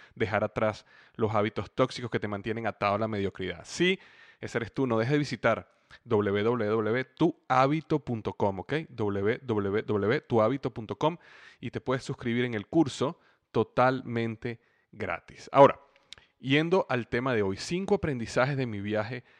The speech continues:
a Dubái. Eh, como estaba comentando, llegué de Dubái hace un par de semanas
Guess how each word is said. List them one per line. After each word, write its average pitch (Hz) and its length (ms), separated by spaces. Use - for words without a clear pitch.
a 117 260
Dubái. 98 560
Eh, 95 360
como 101 140
estaba 123 180
comentando, 147 480
llegué 110 260
de 113 140
Dubái 110 320
hace 110 180
un 107 60
par 110 140
de 107 60
semanas 143 440